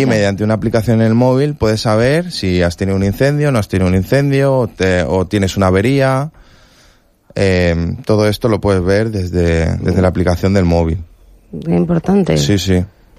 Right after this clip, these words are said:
Speaker 2: Y luego también tenemos, aparte de sensores de humo, tenemos sensores de calor, que también son autónomos, y también, em, sensores de gas. Es decir, si tenemos una fuga de gas, tenemos un tipo de sensor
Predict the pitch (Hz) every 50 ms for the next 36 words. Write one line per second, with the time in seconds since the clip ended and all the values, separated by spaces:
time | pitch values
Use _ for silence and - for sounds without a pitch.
0 | - - - - - - - - - - - 104 107 113 113 113 107 107 110 95
1 | - - 107 107 110 95 98 95 82 98 98 95 - 110 107 104 104 101 - 107
2 | 101 98 110 104 104 101 95 104 101 107 120 123 120 120 123 143 160 156 - 104
3 | 95 95 98 95 92 92 85 101 95 92 87 98 92 101 98 95 107 117 127 143
4 | 151 - - - 90 92 92 90 - 104 95 92 90 - - 123 139 139 127 123
5 | 135 165 180 - _ _ _ _ _ - - - - - - - - _ _ _
6 | 139 147 143 - 110 101 101 107 117 131 139 135 131 135 151 170 190 185 175 170
7 | - _ _ _ - - 98 98 95 92 92 90 87 92 90 82 - 98 92 -
8 | - 104 110 120 117 107 92 85 101 104 92 82 - - - - - _ _ _
9 | _ _ _ _ _ _ _ _ _ _ _ _ _ _ - 90 87 92 87 -
10 | 107 104 95 - - 92 - 90 90 92 90 - 107 98 90 - 104 98 101 98
11 | 98 101 104 123 139 156 170 - - - _ _ - - - _ - 101 95 92
12 | 95 92 - 101 95 87 - 101 87 95 98 95 90 - 101 95 90 - 117 127
13 | 151 180